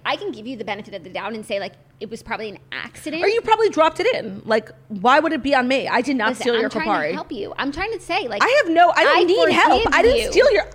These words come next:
Speaker 2: I
Speaker 1: I
Speaker 2: don't need your
Speaker 1: forgive
Speaker 2: forgiveness.
Speaker 1: you.
Speaker 2: I didn't steal your Kopari.
Speaker 1: And I'm
Speaker 2: And
Speaker 1: saying,
Speaker 2: Margot snapped your wrist.
Speaker 1: perha-, so I'm not crazy.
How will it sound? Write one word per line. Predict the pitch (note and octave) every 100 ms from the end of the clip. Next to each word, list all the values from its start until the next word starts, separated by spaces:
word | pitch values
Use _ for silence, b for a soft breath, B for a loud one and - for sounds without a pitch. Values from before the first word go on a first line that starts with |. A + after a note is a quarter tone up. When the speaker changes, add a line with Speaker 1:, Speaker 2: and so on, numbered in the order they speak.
| -
Speaker 2:
I | E4
Speaker 1:
I | G#4+ C#5+
Speaker 2:
don't | A#4+
need | A4 F4
your | -
Speaker 1:
forgive | - A#4 A4+ -
Speaker 2:
forgiveness. | F4+ D#4+ D4+ C4+
Speaker 1:
you. | A#3 G#3+ A#3+
Speaker 2:
I | F4 G4
didn't | G#4 -
steal | E4+ D#4+ D#4
your | B3+ B3+ C#4
Kopari. | C#4 C4 C4+ C#4 B3+ B3+ B3
Speaker 1:
And | A#3+ F4+
I'm | E4 D#4
Speaker 2:
And |
Speaker 1:
saying, | F#4+ F#4+
Speaker 2:
Margot | G4 G4
snapped | B3 D4 -
your | A#3+
wrist. | A#3+ F#3+ -
Speaker 1:
perha-, | D4+ C#4+ - - _ _ _
so | - D#4
I'm | D4+ D4
not | F4+ -
crazy. | - - - - -